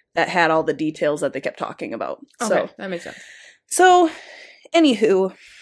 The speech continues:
Speaker 1: uh, but he had a normal, a typical early childhood. Rifkin wasn't good in school. He had learning disabilities and poor social skills,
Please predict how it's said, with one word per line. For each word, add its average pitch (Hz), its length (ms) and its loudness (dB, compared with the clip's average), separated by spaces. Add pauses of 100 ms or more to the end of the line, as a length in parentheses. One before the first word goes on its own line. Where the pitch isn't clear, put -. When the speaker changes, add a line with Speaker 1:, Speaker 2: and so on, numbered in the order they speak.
(180)
Speaker 1:
uh, 185 360 4
but 220 180 0
he 247 120 0
had 240 100 8
a 233 60 2
normal, 214 480 2 (180)
a 196 120 2
typical 233 840 0 (220)
early 190 260 4
childhood. 135 640 -2 (960)
Rifkin 254 480 0
wasn't 220 340 -4
good 185 180 2
in 240 140 -2
school. 165 500 -4 (380)
He 208 120 -4
had 185 180 4
learning 190 280 0
disabilities 185 720 -2
and 170 140 -4
poor 165 180 -2
social 233 460 -2
skills, 208 680 0